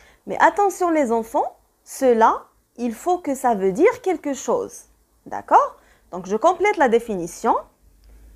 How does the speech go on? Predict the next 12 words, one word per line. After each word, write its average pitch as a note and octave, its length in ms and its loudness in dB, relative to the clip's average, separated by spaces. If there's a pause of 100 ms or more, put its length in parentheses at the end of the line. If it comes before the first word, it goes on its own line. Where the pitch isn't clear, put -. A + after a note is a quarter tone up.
La G#3+ 200 6
phrase E4 640 4
est A#3+ 200 -2
une B3+ 160 -2
suite B3 600 -6
de G3 260 0
mots F4 280 4 (520)
organisés A#3 920 4 (1120)
qui B3+ 260 0
a E4+ 140 6
du G3 300 -4
sens. C#4 800 2